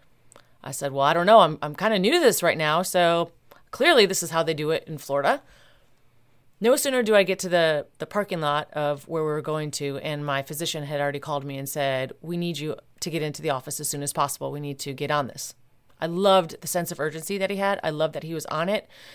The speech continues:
And I, to this day, truly appreciate the bluntness and the urgency. So it was now time for me to process all of this,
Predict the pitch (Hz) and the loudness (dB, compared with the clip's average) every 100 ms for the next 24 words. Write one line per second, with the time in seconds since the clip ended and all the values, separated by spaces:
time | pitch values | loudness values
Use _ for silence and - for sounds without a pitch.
0 | - - - 165 151 147 147 151 151 _ | -20 -14 -6 -2 -2 -2 -2 -4 -8 _
1 | 165 170 - _ _ _ - 180 185 185 | -2 -2 -4 _ _ _ -4 -2 -2 0
2 | 170 160 - 185 165 151 165 147 143 131 | 0 -2 -6 -4 -6 -6 -8 -6 -6 -8
3 | _ _ - 156 147 143 135 151 160 151 | _ _ -12 -8 -6 -8 -8 -4 -2 -2
4 | 147 - - 151 143 147 151 - 151 135 | -4 -4 -6 -4 -4 -4 -6 -6 -6 -4
5 | 135 - 143 - _ _ - - _ _ | -6 -8 -12 -18 _ _ -20 -20 _ _
6 | _ _ _ - 220 196 190 185 185 - | _ _ _ 0 6 8 8 6 2 -8
7 | - 247 240 226 226 208 175 185 - 196 | -4 -2 2 2 2 -2 -2 -6 -4 -2
8 | 202 180 156 143 143 135 170 185 - | 0 -2 -2 -2 -2 -2 -2 -4 -8